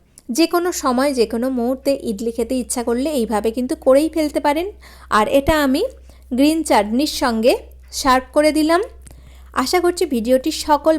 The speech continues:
বন্ধুর কাছে খুব ভালো লেগেছে। সকলে খুব ভালো থাকবেন, সুস্থ থাকবেন। আর অবশ্যই নতুন বন্ধুদের কাছে অনুরোধ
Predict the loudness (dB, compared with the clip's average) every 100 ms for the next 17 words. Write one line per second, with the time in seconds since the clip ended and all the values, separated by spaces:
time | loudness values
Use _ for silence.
0 | 0 -2 -2 -4 -4 -4 -4 -6 -4 -2
1 | 0 2 2 2 0 -4 -6 -12 -20 -20
2 | -6 -2 0 0 -2 -2 -4 0 4 2
3 | 0 -4 -4 -8 -8 -10 -6 -6 -4 -4
4 | -2 -4 -6 -18 -12 -2 -2 0 0 -2
5 | -2 -2 0 -2 -2 -4 -2 -2 -2 -4
6 | -2 -2 -2 -2 -2 0 0